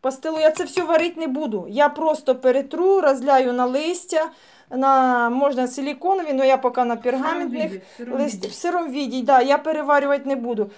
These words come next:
Speaker 1: От іменно тут будуть сохранятися, в моїй пастилі будуть сохранятися пектин, вітаміни і
Speaker 2: Клітчатка.
Speaker 1: клітчатка. А якщо це взяти все просто переварить,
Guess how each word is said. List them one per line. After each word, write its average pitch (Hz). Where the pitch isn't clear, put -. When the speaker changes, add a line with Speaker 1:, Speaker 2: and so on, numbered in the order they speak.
Speaker 1:
От 285
іменно 339
тут 370
будуть 269
сохранятися, 285
в 262
моїй 269
пастилі 294
будуть 269
сохранятися 254
пектин, 370
вітаміни 311
і 233
Speaker 2:
Клітчатка. 403
Speaker 1:
клітчатка. 247
А -
якщо 392
це 381
взяти 330
все -
просто 339
переварить, 269